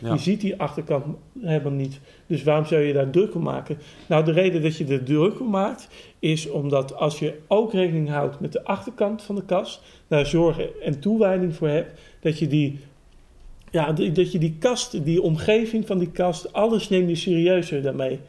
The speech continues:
Speaker 1: Ja.
Speaker 2: Want je zegt niet
Speaker 1: Ja.
Speaker 2: Ja.
Speaker 1: En het straalt ook af op de rest van het interieur. Niet in een soort van hoe esoterische, dat er, dat er een,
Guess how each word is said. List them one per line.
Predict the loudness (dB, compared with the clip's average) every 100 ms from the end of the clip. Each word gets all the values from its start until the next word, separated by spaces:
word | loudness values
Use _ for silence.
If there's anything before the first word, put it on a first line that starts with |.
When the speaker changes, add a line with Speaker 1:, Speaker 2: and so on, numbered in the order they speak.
| -20 -18 -2
Speaker 1:
Ja. | 0
Speaker 2:
Want | 2 2
je | 2
zegt | 2 0 -2 -8
niet | 0 2 0 -2 -8
Speaker 1:
Ja. | 0 0 0 -4
Speaker 2:
Ja. | 2 4
Speaker 1:
En | 4 2
het | 0
straalt | -2 0 2 2 2
ook | 0 0 -2 -16 -20 -20 -20 -20 -16 0
af | 2 2 -6 -14 -16 -20 _ -14 -2
op | 2 2 0 -14 -8
de | -2
rest | 2 2 0
van | -2
het | -2
interieur. | -2 -2 0 2 0 -2 -10 -20 -18
Niet | -4 2 2 2
in | 0 2
een | 2 0 -4 -14 _ _
soort | -4 -2 0
van | 2 2 2
hoe | 0 0 0
esoterische, | 0 0 0 -4 0 0 2 0 0 0 2 0 -2
dat | 0 0 2
er, | 0 0
dat | -2 0
er | 0 0 -4 -12 -12 -6
een, | -6